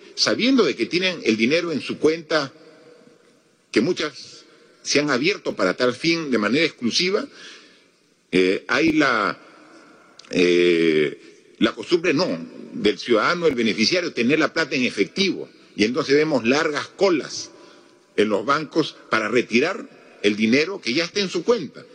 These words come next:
y que podrían usarlo directamente de su cuenta pagando sus alimentos, pagando sus medicinas o lo que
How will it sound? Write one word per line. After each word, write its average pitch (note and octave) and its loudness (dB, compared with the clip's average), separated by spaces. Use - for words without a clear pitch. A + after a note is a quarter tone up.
y C#3 0
que - 0
podrían D#3+ 2
usarlo F3+ -2
directamente D#3+ 0
de D#3 0
su D#3+ -8
cuenta D#3 0
pagando C3+ 2
sus - -6
alimentos, C#3 0
pagando B2+ 0
sus A2+ 0
medicinas A2+ 0
o E3+ -2
lo D3+ 2
que G#2 -2